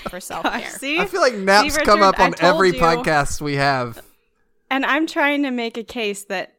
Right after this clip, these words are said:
Speaker 2: naps are, like, nine's thing.
Speaker 1: Oh, they're like, my husband's, like, a stress napper.
Speaker 2: Yeah.
Speaker 3: Is he a nine?
Speaker 2: Same with
Speaker 1: Yeah.
Speaker 2: my roommate.
Speaker 1: Yeah, and I, it, it just, I cannot nap
Speaker 3: Yeah.
Speaker 1: unless I am deathly ill. Uh, and so it makes me, like,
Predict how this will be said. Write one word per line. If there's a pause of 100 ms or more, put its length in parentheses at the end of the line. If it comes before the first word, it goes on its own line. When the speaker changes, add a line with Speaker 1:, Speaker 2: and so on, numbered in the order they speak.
(160)
Speaker 2:
naps
are,
like,
nine's (120)
thing.
Speaker 1:
Oh,
they're (180)
like,
my (100)
husband's,
like,
a
stress
napper. (540)
Speaker 2:
Yeah.
Speaker 3:
Is
he
a
nine? (120)
Speaker 2:
Same
with
Speaker 1:
Yeah.
Speaker 2:
my
roommate. (560)
Speaker 1:
Yeah,
and
I,
it,
it
just,
I
cannot
nap
Speaker 3:
Yeah.
Speaker 1:
unless
I
am
deathly
ill. (600)
Uh,
and
so
it
makes
me,
like,